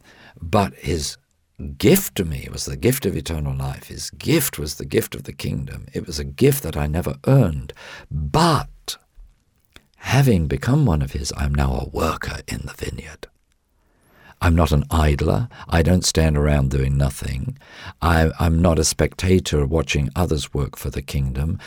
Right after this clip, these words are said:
I don't just go to church and pray. Every believer, every born-again believer, everybody who has been born from above, born of the Spirit, everyone who has received the gift of the kingdom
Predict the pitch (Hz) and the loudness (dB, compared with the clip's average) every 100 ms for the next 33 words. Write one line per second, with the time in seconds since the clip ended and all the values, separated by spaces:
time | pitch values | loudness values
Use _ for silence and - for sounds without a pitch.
0 | - - 87 92 92 82 - 85 71 69 | -8 0 4 6 4 2 2 2 2 0
1 | 80 76 - 69 69 - 71 117 - - | 2 2 0 -2 -2 0 0 -2 -6 -10
2 | _ - - _ _ _ - 110 120 113 | _ -20 -20 _ _ _ 4 6 6 6
3 | 120 120 - 101 78 82 113 110 58 62 | 6 6 4 2 4 6 6 6 2 2
4 | 90 85 69 - 95 107 98 87 85 80 | 4 4 2 4 4 6 4 2 2 0
5 | 71 - - 107 110 98 92 90 80 85 | -2 0 4 4 6 4 6 6 4 2
6 | 82 69 71 69 73 82 78 82 78 - | 0 -2 -4 -2 0 0 0 -2 -2 -2
7 | 71 - 76 85 80 80 - 76 65 - | -4 -2 -2 0 -2 -2 -2 -2 -2 2
8 | 101 95 98 82 76 76 80 73 69 - | 4 4 2 2 -4 -4 -6 -6 -6 0
9 | 104 95 - - - 67 - - 69 - | 2 2 0 -4 -6 -8 -8 -4 -4 -6